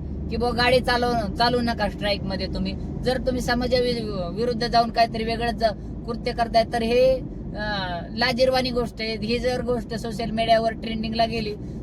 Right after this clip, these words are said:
तर, अं, स्वतःचीच इज्जत जाते, ही गोष्ट मला सांगायची. आणि सहकार्य करा, एवढंच सांगतो.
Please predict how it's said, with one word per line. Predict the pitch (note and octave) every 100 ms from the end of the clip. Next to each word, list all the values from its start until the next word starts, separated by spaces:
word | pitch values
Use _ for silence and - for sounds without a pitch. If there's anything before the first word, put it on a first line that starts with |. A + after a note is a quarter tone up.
| - -
तर, | B3+ C4
अं, | C4 C4 B3+ B3 A3+ G#3 G3 - - - - - - - -
स्वतःचीच | - C4 - - D4+ C#4+
इज्जत | B3 B3+ A3+
जाते, | A#3 A#3 A#3 - -
ही | B3
गोष्ट | B3 B3 A#3
मला | A3 A3
सांगायची. | A3 G#3+ G#3 G3 G3+ G#3+ - - - - -
आणि | F#3+ A3+ A#3 A#3+ A#3 - - - -
सहकार्य | - B3+ A#3 A3+ A3+ A#3
करा, | B3+ A#3 A3+ G#3+ - - - - - - - -
एवढंच | A3+ B3+ A3+
सांगतो. | A3+ G#3 G#3+ A3+